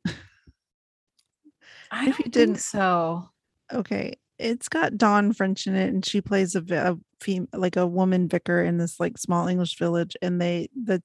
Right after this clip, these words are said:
Speaker 1: town initially just is like, "What?" They don't like her.
Speaker 2: <laughs>
Speaker 1: And of course, she grow-, she get-, they grow to love her.
Speaker 2: Right.
Speaker 1: This was years ago. Well, when the end of the show started, when the show started,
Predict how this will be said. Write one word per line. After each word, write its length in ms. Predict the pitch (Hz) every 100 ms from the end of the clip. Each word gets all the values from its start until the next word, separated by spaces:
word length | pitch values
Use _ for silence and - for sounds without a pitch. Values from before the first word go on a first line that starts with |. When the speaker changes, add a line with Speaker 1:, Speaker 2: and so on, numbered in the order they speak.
| _ _ _
Speaker 1:
town 300 | - 214 214
initially 540 | 190 190 185 - 180 170
just 320 | 175 175 -
is 160 | 165 170
like, 260 | 170 - _ _ _ -
"What?" 380 | 180 170 175 - -
They 200 | 180 175
don't 180 | 165 156
like 200 | 165 165
her. 160 | 151 -
Speaker 2:
<laughs> 60 | 320 254 - - - 302 269
Speaker 1:
And 120 | 247
of 100 | 269
course, 260 | - 269 247
she 580 | - - - 269 254 - 190
grow-, 440 | 196 220 214 -
she 240 | - 262
get-, 280 | 208 220 196 - _ _ -
they 140 | 226
grow 200 | 226 233
to 60 | 208
love 160 | 185 160
her. 60 |
Speaker 2:
Right. 100 | 220
Speaker 1:
This 160 | - -
was 160 | 302
years 220 | 220 208 185
ago. 200 | 180 180 - - - -
Well, 400 | 233 233 226 - _ _ _ _ _ _ _ _
when 140 | 233 226
the 120 | 190
end 160 | 247 277
of 60 |
the 120 | 285
show 320 | - - 226 226
started, 480 | - 214 202 190 -
when 140 | 196
the 100 | 190
show 220 | - 214
started, 340 | - 214 180